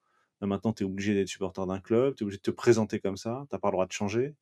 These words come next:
Euh, si tu changes, t'es un footix. Euh, si, euh, t'as envie de, de, de regarder autre chose, euh, c'est que t'es un consommateur. Euh, si t'as envie de t'acheter un hot dog, euh, pendant que tu bouffes ou tu veux ramener ta gamine,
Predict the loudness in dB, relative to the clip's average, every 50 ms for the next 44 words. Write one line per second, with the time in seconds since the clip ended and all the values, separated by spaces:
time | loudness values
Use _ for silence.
0 | _ _ -20 -20 _ _ _ _ _ _ _ _ _ _ -10 -6 -4 -4 -4 -4
1 | -6 -10 -10 -8 -4 0 0 0 0 0 -2 -4 -4 -6 -10 -12 -8 -4 -2 -2
2 | -2 -2 -4 -8 -12 -14 _ _ _ _ _ _ _ -10 -6 -4 -2 0 0 0
3 | 0 0 -2 -4 -6 -6 -8 -8 -6 0 2 4 6 6 6 6 4 2 0 0
4 | -2 -2 -2 -2 -4 0 2 4 4 4 4 2 0 0 -2 -2 -4 -6 _ _
5 | _ _ _ _ _ _ -2 0 0 2 4 4 4 4 2 2 6 8 10 10
6 | 10 8 6 4 4 4 4 2 0 -2 -4 -8 -4 -2 -2 -2 -2 -4 -8 -6
7 | -2 -2 -2 0 4 6 6 6 6 4 2 -2 -2 -2 -2 -4 -4 -6 -4 -2
8 | -2 -2 -2 -2 -2 -2 -2 -2 -2 -2 -2 -2 -2 0 2 2 2 2 2 0
9 | 0 -2 -4 -6 -6 -8 -10 -10 -8 -8 -10 -12 -14 -6 -4 -2 0 2 0 0
10 | -2 -2 -2 -2 0 0 2 2 2 0